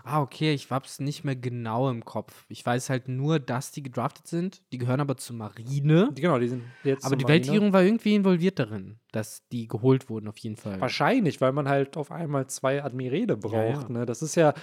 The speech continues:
Speaker 2: generell weird, ne? Dass halt diese zwei Charakter aus dem Nichts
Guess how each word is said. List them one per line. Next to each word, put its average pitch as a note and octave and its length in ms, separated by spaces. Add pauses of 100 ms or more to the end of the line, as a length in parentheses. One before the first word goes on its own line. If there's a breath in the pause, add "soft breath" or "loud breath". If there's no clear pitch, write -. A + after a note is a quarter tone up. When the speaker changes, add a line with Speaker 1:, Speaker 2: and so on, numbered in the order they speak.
(100)
Speaker 2:
generell C3+ 600 (580)
weird, C3+ 720
ne? C3 220
Dass C3 220
halt B2+ 380 (480 soft breath)
diese B2+ 260
zwei B2 360
Charakter C#3+ 420
aus A#2+ 160
dem A2+ 140
Nichts - 520